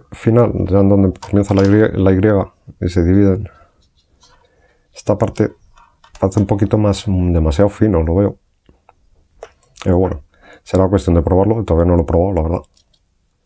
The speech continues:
el cable. Pero bueno, presenta muy buena calidad, la verdad. Tampoco se puede pedir más por, por el precio que estamos recibiendo. Quizás sí, si estuviéramos pagando unos cincuenta do-, ciento cincuenta dólares, pues, pues a lo mejor sí que podríamos exigir algo más.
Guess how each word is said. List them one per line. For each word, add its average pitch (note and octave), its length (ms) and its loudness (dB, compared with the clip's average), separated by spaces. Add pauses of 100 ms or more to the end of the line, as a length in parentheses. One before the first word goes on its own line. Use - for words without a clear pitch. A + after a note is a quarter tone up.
(160)
el F#2 100 -8
cable. G2 260 0 (3250)
Pero F2+ 120 -2
bueno, D#2+ 180 0 (520)
presenta F#2+ 300 0
muy F2+ 120 2
buena E2+ 200 2
calidad, F#2 280 4
la G2 60 4
verdad. F2+ 220 2 (260)
Tampoco F2+ 260 0
se E2+ 120 2
puede F2+ 180 2
pedir F2 200 0
más E2+ 200 0
por, D#2+ 320 -2 (300)
por F2 100 2
el E2 100 0
precio F#2 240 0
que F2 60 0
estamos F2+ 260 0
recibiendo. F#2 480 0
Quizás D#2+ 360 -2
sí, E2 260 0 (160)
si - 160 -6
estuviéramos F2 360 0
pagando E2+ 320 0
unos E2+ 260 0
cincuenta E2 320 0
do-, D#2+ 480 -2
ciento F2+ 260 -2
cincuenta E2 320 0
dólares, E2 320 0
pues, C2+ 300 -8
pues - 260 -10
a D#2 100 -6
lo D2+ 80 -2
mejor D2+ 240 -4
sí D#2 120 -4
que D#2+ 80 0
podríamos D#2 420 0
exigir D#2 320 -2
algo D#2 220 0
más. E2 200 -4